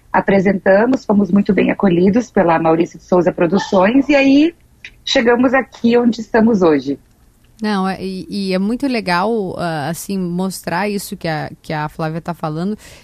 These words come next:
Speaker 2: de que a Turma da Mônica está aberta a isso, né? Não é o primeiro personagem, eu tô buscando aqui, eu mandei pro Rodrigo mais cedo, pra gente colocar nas redes também, pra quem tá olhando agora a nossa transmissão.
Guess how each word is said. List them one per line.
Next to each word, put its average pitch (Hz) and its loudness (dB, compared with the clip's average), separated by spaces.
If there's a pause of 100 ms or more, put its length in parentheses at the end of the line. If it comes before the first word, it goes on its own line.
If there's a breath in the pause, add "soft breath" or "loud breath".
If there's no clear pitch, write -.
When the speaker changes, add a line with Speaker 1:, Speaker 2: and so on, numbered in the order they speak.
Speaker 2:
de 180 -6
que - -6
a 226 -2
Turma 226 -6
da 208 -4
Mônica 208 -4
está 233 -4
aberta 190 -4
a 156 -6
isso, 156 -8
né? 151 -4
Não 196 -2
é 208 -2
o 220 -2
primeiro 180 -6
personagem, 165 -6
eu 160 -8
tô 170 -4
buscando 175 -8
aqui, 175 -8
eu 160 -2
mandei 160 -4
pro 180 -8
Rodrigo 165 -6
mais 156 -4
cedo, 190 -8 (360 soft breath)
pra 170 -4
gente 165 -6
colocar 175 -4
nas 165 -6
redes 160 -6
também, 156 -4
pra 156 -6 (340)
quem 175 -6
tá 175 -4
olhando 160 -6
agora 151 -6
a - -6
nossa 151 -8
transmissão. 156 -8